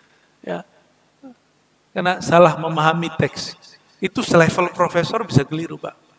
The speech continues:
Ini pasti murid-murid beliau banyak yang marah sama saya. Ya. Tapi nggak usah khawatir. Ya. Mari kita diskusi aja. <laughs> Ya. Di uin banyak yang marah pasti. Boleh kita uji kitabnya. Buku dia kita adu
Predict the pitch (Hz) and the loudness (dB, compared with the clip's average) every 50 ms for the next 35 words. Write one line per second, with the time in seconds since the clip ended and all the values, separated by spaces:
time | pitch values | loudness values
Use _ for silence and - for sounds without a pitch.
0 | _ _ _ _ _ _ - 180 185 196 190 190 196 214 208 - 185 175 175 220 | _ _ _ _ _ _ -8 -6 -6 -4 -6 -6 -10 -12 -2 0 0 0 2 0
1 | 208 196 185 175 175 - 185 175 175 175 180 165 160 190 190 170 160 147 147 147 | -2 0 0 0 -2 -4 -4 -4 -4 -4 -4 -4 -4 -2 2 2 2 2 0 -4
2 | 151 151 147 151 147 147 147 147 135 143 151 156 151 127 - - - - 165 - | 0 0 2 2 2 0 -2 -4 -4 -4 -4 -4 -4 -6 -12 -16 -20 -20 -20 -20
3 | _ _ _ _ _ _ _ _ _ _ _ _ _ _ _ - 135 151 160 160 | _ _ _ _ _ _ _ _ _ _ _ _ _ _ _ -12 -10 -4 -4 -2
4 | 151 127 143 131 139 143 147 147 - - 135 120 113 127 151 175 - _ _ _ | 0 0 0 2 4 4 4 4 2 -6 -10 -10 -10 -14 -14 -14 -16 _ _ _
5 | _ _ 147 139 147 151 135 - 143 - 151 135 151 151 - - 175 - - 190 | _ _ -4 -4 -2 -2 -6 -8 -6 -6 0 0 0 0 2 2 0 2 2 0
6 | 175 165 143 123 - - - 147 - - - - - _ - - 208 _ _ _ | 0 0 0 -2 -4 -4 -4 -4 -4 -8 -20 -20 -20 _ -18 -18 -18 _ _ _
7 | _ _ _ 165 185 190 208 226 240 247 269 269 254 233 214 190 185 185 196 220 | _ _ _ 6 6 8 10 8 8 6 4 0 0 0 0 0 -2 0 2 2
8 | 208 165 151 - 131 120 - - 120 113 - _ _ _ _ _ _ 165 170 185 | 2 2 2 -2 -4 -6 -6 -12 -18 -20 -20 _ _ _ _ _ _ -2 0 2
9 | 208 196 - 208 - - 208 202 208 - - - 202 - 202 - 190 196 202 202 | 2 2 2 -2 -4 -4 -4 -4 -6 -12 -16 -16 -10 -10 -2 2 2 2 2 0
10 | 165 143 143 - - 220 226 - _ _ _ _ _ _ _ _ _ _ _ _ | -8 -10 -10 -12 -18 -20 -20 -20 _ _ _ _ _ _ _ _ _ _ _ _
11 | _ _ _ _ _ _ _ _ _ _ _ _ _ _ _ - 147 147 - - | _ _ _ _ _ _ _ _ _ _ _ _ _ _ _ -14 -12 -12 -4 -4
12 | 160 160 - 180 180 202 220 269 - - 160 - - 165 165 - - - - 170 | 0 2 6 8 8 8 8 6 4 -2 -4 0 2 0 0 0 -4 0 2 2
13 | 175 - - 214 202 | 2 0 -4 -8 -8